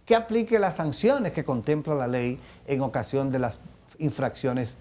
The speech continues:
en que se ha incurrido como consecuencia de este comportamiento irregular, pero que además también, en ejercicio de unas atribuciones expresas de la ley, la onda disponga una suspensión inmediata de esas transmisiones, porque naturalmente lo prevé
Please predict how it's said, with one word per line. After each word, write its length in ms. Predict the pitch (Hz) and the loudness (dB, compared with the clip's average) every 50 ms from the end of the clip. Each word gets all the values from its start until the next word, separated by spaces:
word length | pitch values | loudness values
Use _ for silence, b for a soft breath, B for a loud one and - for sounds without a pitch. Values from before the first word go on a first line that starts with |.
| - - | -10 -8
en 180 | 123 117 117 | -6 -6 -6
que 280 | 113 - 131 117 113 113 | -4 -2 -2 -2 -2 -2
se 140 | - - 139 | -2 0 0
ha 60 | 151 | 0
incurrido 460 | 165 156 170 156 156 202 196 165 - | 0 0 -2 0 2 2 2 2 0
como 200 | 143 123 127 - | 0 -2 -2 -2
consecuencia 540 | - 127 117 - 120 - 131 131 123 131 123 | -4 -4 -4 -6 -4 -4 -4 -2 -2 -2 -2
de 60 | 120 | -2
este 180 | 113 - 127 - | -4 -6 -6 -4
comportamiento 720 | 117 110 104 117 110 - 117 110 117 117 113 107 113 104 | -4 -4 -4 -6 -6 -4 -4 -4 -2 -4 -4 -4 -4 -4
irregular, 340 | 110 107 104 101 95 95 B B B B B - | -4 -4 -2 -4 -4 -6 B B B B B -4
pero 220 | 170 160 165 - | 0 0 0 2
que 100 | - 196 | 2 2
además 380 | 202 226 214 196 190 190 180 - | 4 4 2 2 0 -2 0 0
también, 460 | 214 208 180 165 160 156 165 175 B B B B B B B B | 0 0 2 0 0 0 0 -2 B B B B B B B B
en 160 | - 160 165 165 | -2 0 2 2
ejercicio 720 | 156 151 143 131 - - 208 233 277 254 - - 220 185 | 2 2 0 -2 -4 -2 0 2 2 2 2 2 2 2
de 100 | 170 165 | 2 0
unas 240 | 170 185 185 185 196 | 0 0 0 -2 -4
atribuciones 640 | 185 - 180 160 147 131 - - 165 185 160 - 147 | -2 -2 0 0 0 0 0 -2 -2 -2 -2 -4 -6
expresas 560 | 120 - - 135 139 147 139 - 131 107 101 107 | -8 -6 -4 -2 0 0 0 -2 -4 -6 -4 -4
de 100 | 117 131 | -2 0
la 140 | 147 156 143 | 0 0 0
ley, 480 | 139 131 127 123 113 120 139 196 220 B B B B B B B B - | 0 0 0 0 0 0 0 0 -2 B B B B B B B B 0
la 260 | 147 180 202 208 214 | 2 4 6 6 6
onda 600 | 226 233 220 190 151 131 139 135 147 190 214 B B B B B B B B B B _ _ _ _ _ _ _ | 4 2 2 0 0 2 2 2 2 0 -4 B B B B B B B B B B _ _ _ _ _ _ _
disponga 960 | - 131 143 196 175 - - - 190 190 208 240 247 226 208 175 175 - - - - | -10 0 2 2 2 2 0 2 4 4 4 4 2 2 2 2 2 -2 -8 -8 -4
una 280 | 143 160 180 180 180 156 | -2 0 0 0 0 -2
suspensión 960 | - - - 190 170 - - - 170 156 139 117 - - - 185 214 254 262 | -4 -2 0 0 0 0 0 0 0 0 0 -2 -4 0 0 2 4 4 4
inmediata 680 | 254 226 180 156 135 135 165 208 226 233 214 - 147 131 | 4 4 2 2 2 2 2 2 2 2 0 -2 -2 0
de 80 | 131 139 | 0 0
esas 220 | 135 - 143 131 | 0 0 -4 -4
transmisiones, 580 | - 143 139 147 170 160 - 160 151 170 165 165 | -4 -2 -2 -2 -2 0 0 0 0 0 0 -2
porque 220 | 185 165 - 190 | -2 -2 0 -2
naturalmente 600 | 185 175 - 180 190 202 220 214 208 214 208 233 | -2 0 2 2 2 2 2 0 -2 -2 -2 0
lo 160 | 220 185 175 | 0 0 0
prevé 440 | - 151 135 131 151 180 214 - | 0 0 2 2 2 2 0 -2